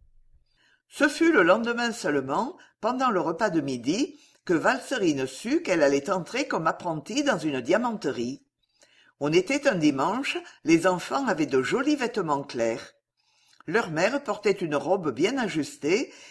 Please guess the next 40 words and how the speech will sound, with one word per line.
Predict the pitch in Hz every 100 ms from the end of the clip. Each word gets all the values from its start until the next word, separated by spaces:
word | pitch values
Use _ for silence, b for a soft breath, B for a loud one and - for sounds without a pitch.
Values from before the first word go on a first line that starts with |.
| B
et | 170
la | 151
table | - 247 277 208
de | 165
la | 139
salle | - 226
à | 247
manger | 180 143 143 165 240 302 B
était | - 165 170
mieux | 135 180 269
garnie | 240 196 185 147
encore | 143 180 233 277
que | 277
la | 170 139
veille. | 127 113 113 143 165 _ _ _ _ _ _ _ _ _ _ -
Au | 247
milieu | 285 233 220 285
du | 202
babillage | 160 156 170 208 202 143
bruyant | 117 123 226 254 254
des | 180 147
enfants, | 139 123 - 165 247 - _ _ b b
la | 208
fillette | - 254 269 269
apprit | 156 - 220 277
que | 185
la | 135
jeune | 123 208 254
femme | 233 240 190
était | 156 135
veuve, | 117 127 185 240 320 _ _
qu'elle | - 180 156
s'appelait | 269 277 254 214
madame | 165 151 131
Rémy, | 127 156 135 160 240 B B B -
et | 214
qu'elle | 220 175
était | 156 226 269 262
ouvrière | 220 196 175 220 262
diamantaire. | 208 196 156 139 - 117 117 147